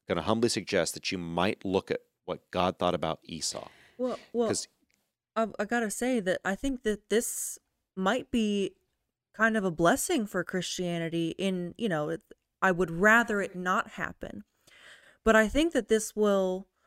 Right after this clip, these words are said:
Speaker 2: could push a lot of people to recognize that they have lost truth in their secular society, that truth is subjective. And, you know, maybe they had been,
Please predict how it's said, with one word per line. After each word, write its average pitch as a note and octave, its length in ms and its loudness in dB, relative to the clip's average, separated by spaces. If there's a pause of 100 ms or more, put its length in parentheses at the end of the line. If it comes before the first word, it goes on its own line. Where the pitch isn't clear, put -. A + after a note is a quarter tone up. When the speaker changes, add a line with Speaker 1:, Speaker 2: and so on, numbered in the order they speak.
(480)
Speaker 2:
could A3+ 440 6 (920)
push D4 260 2
a D4 60 2
lot A3+ 220 4
of A3 100 -4
people A#3 380 0
to G3+ 280 -2
recognize F3+ 840 -2
that - 160 -4 (240)
they G3 220 4
have G#3 240 6
lost - 600 -2
truth - 460 0
in G3+ 120 2
their F3+ 120 0
secular F3+ 480 -2
society, D#3 720 -6 (540)
that G#3+ 160 0
truth C4 300 4
is D4+ 240 6
subjective. F3+ 720 -2
And, F3 140 -8 (260)
you A3 100 -2
know, A3 40 0
maybe A#3+ 240 4
they A#3+ 180 6
had A#3+ 240 0
been, G#3 240 0